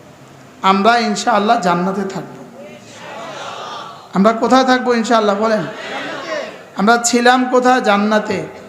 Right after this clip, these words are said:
ফিরে যাব কোথায়? এই জন্য ইলাল্লাহি মারজিউকুম জামিআ। আল্লাহ তাআলা বলেন, "তোমরা সকলেই আল্লাহ তাআলার কাছেই ফিরে আসবা।"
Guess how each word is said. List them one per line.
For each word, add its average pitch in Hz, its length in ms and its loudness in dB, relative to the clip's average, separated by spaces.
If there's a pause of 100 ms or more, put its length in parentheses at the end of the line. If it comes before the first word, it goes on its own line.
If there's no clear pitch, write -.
(540)
ফিরে 254 300 4
যাব 269 240 4
কোথায়? 220 420 0 (1120)
এই 175 80 -4
জন্য 254 220 4 (100)
ইলাল্লাহি 277 680 4
মারজিউকুম 240 1080 2
জামিআ। 202 640 4 (880)
আল্লাহ 262 320 4
তাআলা 240 260 2
বলেন, 220 400 0
"তোমরা 208 300 2
সকলেই 254 640 0 (1300)
আল্লাহ 247 380 2
তাআলার 214 380 -2
কাছেই 247 420 0
ফিরে 226 320 4
আসবা।" 170 440 0